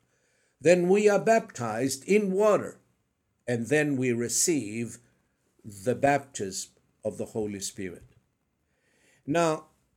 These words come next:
my personal testimony goes as this, and I understand not everyone has experienced what I've experienced. But on Thursday evening, on the sixth of August, nineteen seventy-six,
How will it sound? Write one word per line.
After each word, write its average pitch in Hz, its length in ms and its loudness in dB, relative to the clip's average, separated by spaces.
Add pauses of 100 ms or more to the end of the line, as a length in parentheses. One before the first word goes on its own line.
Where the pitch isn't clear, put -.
(240)
my 170 320 2
personal 180 680 0
testimony 123 720 -4
goes 135 380 0
as 120 200 -2
this, 160 220 0
and 175 160 0
I 202 180 2
understand 151 680 0
not 160 200 0
everyone 147 960 -2 (300)
has 139 240 -2
experienced 151 920 -2
what 131 180 2
I've 131 260 0
experienced. - 1000 -10 (800)
But 151 160 2
on 143 160 0
Thursday 208 680 2
evening, 127 800 -8 (580)
on 135 200 0
the 180 120 2
sixth 190 420 0
of 185 140 -2
August, 151 460 -2
nineteen 139 480 -2
seventy-six, 135 1120 -6